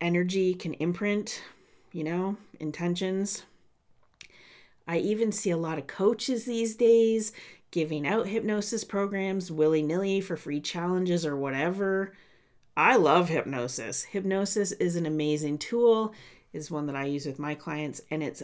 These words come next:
fantastic when it's done right by a qualified hypnosis practitioner like myself. Hypnosis not only just affects your mind, it affects your nervous system,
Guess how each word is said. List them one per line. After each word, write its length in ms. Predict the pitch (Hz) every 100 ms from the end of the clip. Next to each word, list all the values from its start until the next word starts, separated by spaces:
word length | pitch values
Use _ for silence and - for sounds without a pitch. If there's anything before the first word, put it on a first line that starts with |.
| -
fantastic 1700 | - - 202 202 202 202 - - 220 277 277 - 123 117 120 - - _ - - - _ -
when 180 | 165 170
it's 220 | 156 160
done 260 | 160 156
right 720 | 143 147 190 151 160 - - - -
by 120 | 156
a 60 | 151
qualified 640 | - 151 139 139 151 135
hypnosis 480 | 147 143 135 131 139
practitioner 800 | - 143 - - 269 - 156 143
like 260 | 175 269 233
myself. 720 | 131 131 - - - - - _ _ _ _ _ _ _ _ _ _ _ _ _
Hypnosis 1160 | - 208 196 202 214 285 294 359 330 - - -
not 460 | 214 208 202 208 233
only 240 | 226 208
just 200 | 196 185
affects 360 | 185 185 175 -
your 80 | 170
mind, 520 | 151 151 170 151 147
it 120 | 143
affects 300 | 143 147 -
your 100 | 143
nervous 460 | 147 185 208 214 214
system, 600 | 208 - 208 196 196